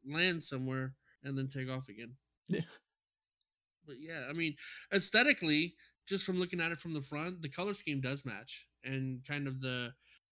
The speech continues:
Speaker 1: if you imagine the wings like Batmobile tires, yeah, kind of, yeah, I can see it, I can see it.
Speaker 2: Yeah.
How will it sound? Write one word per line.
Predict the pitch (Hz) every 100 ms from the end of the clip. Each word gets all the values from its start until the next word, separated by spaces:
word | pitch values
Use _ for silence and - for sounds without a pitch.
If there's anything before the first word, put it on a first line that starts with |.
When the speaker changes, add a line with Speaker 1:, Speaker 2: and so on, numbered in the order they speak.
| _ _ -
Speaker 1:
if | 170 139
you | 175
imagine | 151 156 156
the | 147
wings | 139 156 147
like | 135 127
Batmobile | 131 143 143 139
tires, | 151 143 143 143 170
yeah, | 151
kind | 147 151 135
of, | 143 - _ -
yeah, | 165 156 - _ _ _ _ _ _ _ -
I |
can | 190
see | - 160
it, | 170 - 190
I |
can | 196
see | - 180
it. | 185 - _ _ _ -
Speaker 2:
Yeah. | 156